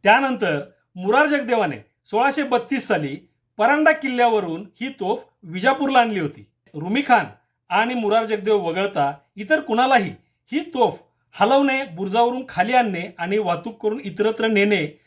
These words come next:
शक्य झालेले नाही आणि हे बाकीचे सर्व प्रयत्न व्यर्थ ठरले.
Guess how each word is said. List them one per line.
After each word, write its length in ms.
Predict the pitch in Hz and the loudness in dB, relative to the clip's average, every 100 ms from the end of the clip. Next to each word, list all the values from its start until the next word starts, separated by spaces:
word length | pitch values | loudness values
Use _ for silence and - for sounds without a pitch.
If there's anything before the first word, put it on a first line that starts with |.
| _ - | _ -8
शक्य 440 | - 226 - 240 | -4 -4 -2 -4
झालेले 440 | 233 175 180 185 220 | 0 -2 0 0 2
नाही 340 | 214 156 175 131 - _ _ _ | 2 0 -2 -8 -14 _ _ _
आणि 440 | 175 196 226 208 214 | 0 2 2 0 -2
हे 120 | 139 196 | -4 2
बाकीचे 520 | 175 170 240 233 269 | 4 4 0 -6 -4
सर्व 260 | 240 233 | -2 -2
प्रयत्न 360 | 240 233 220 247 | -2 -2 -4 -4
व्यर्थ 360 | 220 190 208 262 | -2 -2 -2 -6
ठरले. 460 | - 175 208 185 | -6 -2 0 0